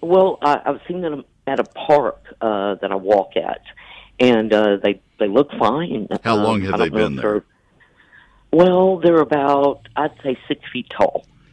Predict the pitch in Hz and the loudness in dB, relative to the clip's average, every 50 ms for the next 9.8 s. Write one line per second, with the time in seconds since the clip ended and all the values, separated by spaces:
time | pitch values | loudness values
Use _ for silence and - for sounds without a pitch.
0 | _ _ _ _ _ _ _ _ _ _ - 90 87 - 107 110 110 101 95 123 | _ _ _ _ _ _ _ _ _ _ -10 -10 -6 0 0 0 0 0 0 -2
1 | 135 143 143 139 131 120 - - 107 - - 120 110 110 110 110 98 98 98 104 | -2 0 0 0 -2 -2 -4 -10 -14 -10 -6 -4 -2 0 -2 -2 -2 -4 -6 -6
2 | 110 110 107 104 - - - 78 - - 113 110 104 104 98 98 98 101 101 98 | -4 -4 -6 -6 -6 -10 -14 -16 -10 -8 -6 -4 -4 -4 -4 -6 -6 -8 -8 -10
3 | 92 - - 92 90 85 82 82 82 - 82 73 67 76 92 98 98 95 92 95 | -10 -10 -8 -8 -6 -6 -6 -8 -8 -8 -10 -12 -8 -6 -4 -4 -4 -4 -6 -6
4 | 92 95 92 - 80 76 - - 87 82 78 82 92 90 90 90 87 85 78 - | -8 -10 -10 -10 -10 -12 -8 -8 -8 -8 -6 -8 -8 -6 -6 -6 -6 -8 -8 -10
5 | - 67 65 - - - 113 113 107 87 80 76 76 69 65 67 71 64 - 78 | -12 -12 -12 -14 -12 -12 -10 -8 -8 -8 -10 -10 -12 -12 -12 -12 -14 -14 -14 -14
6 | 71 69 73 82 82 78 71 - - - 104 95 73 67 64 - _ _ _ _ | -14 -12 -12 -12 -12 -12 -14 -16 -16 -14 -12 -12 -12 -12 -14 -16 _ _ _ _
7 | _ _ _ _ - - - 64 69 82 80 80 - - - _ _ _ _ _ | _ _ _ _ -14 -14 -12 -10 -10 -10 -8 -10 -12 -14 -16 _ _ _ _ _
8 | 69 69 71 71 76 80 78 76 - - _ _ _ _ _ _ _ _ _ _ | -14 -14 -14 -12 -12 -10 -10 -10 -12 -14 _ _ _ _ _ _ _ _ _ _
9 | _ _ _ _ _ 98 98 95 87 90 78 71 71 67 69 69 | _ _ _ _ _ -20 -18 -10 -10 -10 -8 -8 -10 -12 -12 -14